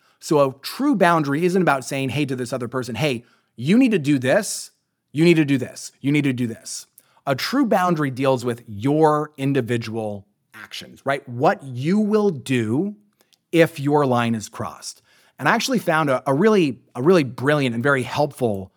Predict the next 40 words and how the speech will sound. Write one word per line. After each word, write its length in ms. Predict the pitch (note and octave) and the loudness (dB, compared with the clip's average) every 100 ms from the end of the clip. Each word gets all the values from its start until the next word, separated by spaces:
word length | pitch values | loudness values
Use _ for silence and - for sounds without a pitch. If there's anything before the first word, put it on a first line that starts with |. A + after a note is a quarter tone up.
| _ _ | _ _
framework 680 | - F#3 A3+ F3 B2 A#2 | -8 0 2 4 2 -2
for 100 | C3+ | -8
setting 320 | A#2+ A3+ B3+ | -6 -2 0
boundaries. 540 | C#3+ B2 A#2+ A#2 A2+ - _ _ _ | 2 0 0 -4 -6 -10 _ _ _
Book 200 | C3 C#3 | -4 -2
from 80 | C#3 | 0
my 100 | C3+ | 0
therapist, 380 | F#3+ F3 F3 - | 4 2 2 -2
highly 260 | - F3+ | 0 2
recommend 400 | D#3+ C3+ B2+ B2 | 2 0 -2 -4
it. 60 | C#3+ | -6
It's 120 | B2 | -8
called 220 | - A#2+ | -4 -4
How 180 | A#2 C#3 | -2 -2
to 80 | D3 | 0
End 140 | C#3+ | -2
the 60 | C#3+ | -2
Drama, 440 | B2 B2+ C#3+ E3+ - _ _ _ _ | 0 0 -2 -6 -10 _ _ _ _
Stop 320 | - C#3+ C#3+ | -2 0 0
Caretaking 480 | - C3+ C3 B2+ C3+ | 0 0 0 -2 -2
the 60 | A#2+ | 0
Borderline 540 | A#2 B2 B2 A#2+ B2+ | 0 0 2 0 0
or 120 | A2+ | 0
the 80 | A2 | -2
Narcissist. 600 | G#2 A2 - B2+ G3+ - | -2 -4 -8 -12 -12 -12
It 40 | |
was 140 | G#2 G2 | -14 -14
a 40 | |
great, 360 | F#2 A2+ A#2 A2+ | -12 -8 -8 -8
fantastic 520 | A2 A2 B2 A#2+ A#2+ | -10 -6 -4 -6 -8
read, 180 | B2 A#2+ | -10 -8
literally 460 | A#2 C#3 D3 C#3 B2 | -2 0 2 0 -2
changed 300 | C3 A#2+ A#2+ | -2 -2 -4
my 120 | A#2 | -6
life. 280 | A2+ E3+ - _ _ _ - | -6 -6 -12 _ _ _ -8
I 20 | |
realized 420 | A#2 C3 A#2+ A#2 | 0 2 2 0
that 140 | B2 G#2+ | -6 -4
I 140 | A#2 | -2
had 360 | A2+ A2+ A2 | -2 -4 -4